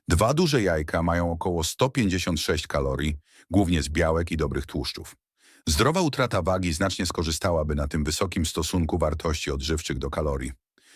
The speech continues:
W połączeniu z warzywami, awokado lub płatkami owsianymi jajka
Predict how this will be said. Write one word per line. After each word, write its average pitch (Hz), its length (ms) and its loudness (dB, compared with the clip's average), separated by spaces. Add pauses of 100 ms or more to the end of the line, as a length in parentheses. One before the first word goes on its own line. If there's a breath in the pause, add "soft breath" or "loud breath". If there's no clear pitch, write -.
(160 loud breath)
W - 100 -8
połączeniu 113 600 2
z 101 40 -2
warzywami, 95 840 2
awokado 87 540 0
lub 82 220 0
płatkami 92 520 0
owsianymi 78 540 0
jajka 76 480 -2